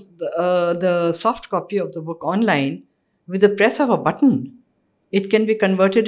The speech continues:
into an audiobook. And you can even choose what kind of, do you want it, a Pakistani accent? Do you want a British accent? Or do you want an American accent? You can choose that.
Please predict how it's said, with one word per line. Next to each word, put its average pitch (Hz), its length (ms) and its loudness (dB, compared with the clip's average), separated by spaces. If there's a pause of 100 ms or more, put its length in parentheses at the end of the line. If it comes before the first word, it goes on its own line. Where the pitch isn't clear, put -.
into 202 200 0
an 196 120 0
audiobook. 175 760 -2 (420)
And 214 160 4
you 240 60 6
can 254 160 4
even 269 520 4
choose 226 440 2
what 190 280 -2
kind 202 160 0
of, 196 120 -2
do 185 100 -4
you 175 40 -4
want 180 300 -2
it, 190 180 -14
a - 40 -16
Pakistani 165 560 -2 (100)
accent? 196 400 -4
Do 180 80 -6
you 165 120 -4
want 156 160 -6
a 151 60 -4 (240)
British - 260 -8
accent? 190 520 -6 (960)
Or 165 120 0
do 160 100 -2
you 151 60 -2
want 156 200 -2
an 160 100 -2
American 156 400 0
accent? 190 580 -6
You 180 180 -10
can 180 180 -2
choose 214 340 0
that. 156 320 0